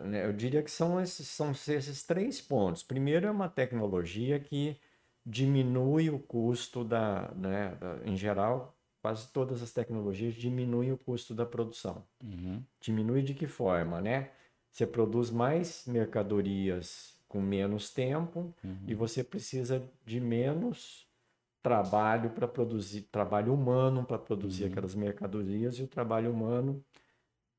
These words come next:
Speaker 1: é, não é, é remunerado,
Speaker 2: Uhum.
Speaker 1: né? É, bom, aí você tem u-, uma, uma questão de uma, uma tecnologia que precisa de uma qualificação.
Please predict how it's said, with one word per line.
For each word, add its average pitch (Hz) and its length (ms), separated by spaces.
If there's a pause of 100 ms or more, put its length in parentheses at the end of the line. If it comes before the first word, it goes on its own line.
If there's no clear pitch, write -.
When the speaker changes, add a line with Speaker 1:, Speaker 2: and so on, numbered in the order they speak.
(180)
Speaker 1:
é, 95 320
não 95 140
é, 104 260
é 117 40
remunerado, 117 800 (100)
Speaker 2:
Uhum. 92 420 (200)
Speaker 1:
né? 95 340 (120)
É, 90 460 (360)
bom, 107 440 (920)
aí 151 300
você 196 300
tem 170 640
u-, 147 60 (120)
uma, 131 420
uma 117 200
questão 113 440
de 110 120
uma, 104 280
uma 104 280
tecnologia 101 760
que 123 120
precisa 151 1080
de 143 180
uma 156 160
qualificação. 139 840